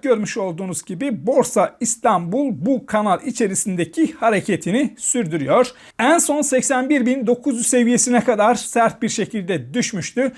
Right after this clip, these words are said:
Daha sonra görmüş olduğunuz gibi iki ay içerisinde kendisini hızlı bir şekilde toparlayarak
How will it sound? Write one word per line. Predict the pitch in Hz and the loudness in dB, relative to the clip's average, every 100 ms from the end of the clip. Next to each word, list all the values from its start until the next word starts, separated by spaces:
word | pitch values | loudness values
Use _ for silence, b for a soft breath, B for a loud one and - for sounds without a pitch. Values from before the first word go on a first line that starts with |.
| B B - | B B 0
Daha | 311 277 | 4 4
sonra | 208 208 208 | 4 0 -2
görmüş | 254 302 247 220 | -4 -2 -2 -2
olduğunuz | 233 190 196 185 | -4 -4 -6 -8
gibi | 139 190 | -6 -4
iki | 285 - - - | -4 -4 -4 -2
ay | - 220 208 | 2 2 0
içerisinde | - 202 - 196 240 | 0 0 0 0 0
kendisini | 214 202 175 160 220 | 0 -2 -2 -4 -2
hızlı | 156 208 285 | -2 0 2
bir | |
şekilde | - 214 202 160 156 | 2 0 -2 -2 2
toparlayarak | 247 240 151 160 156 240 254 | 2 4 4 4 2 2 0